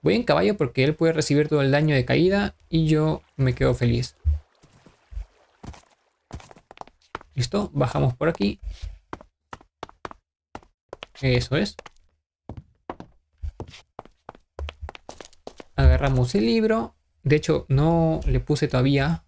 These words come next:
Como tuve que reiniciar todo, no le puse aún el de proyectil y daño.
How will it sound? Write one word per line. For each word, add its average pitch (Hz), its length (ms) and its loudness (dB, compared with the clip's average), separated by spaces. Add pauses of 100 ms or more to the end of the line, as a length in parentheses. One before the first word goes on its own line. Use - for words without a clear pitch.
(400)
Como 123 220 2
tuve 156 180 2
que 156 80 -2
reiniciar 127 360 2
todo, 160 220 2
no 151 120 2
le 139 100 2
puse 143 260 -2
aún 147 380 2
el 151 260 2
de 147 160 0 (180)
proyectil 165 600 2
y 135 120 4
daño. 120 440 2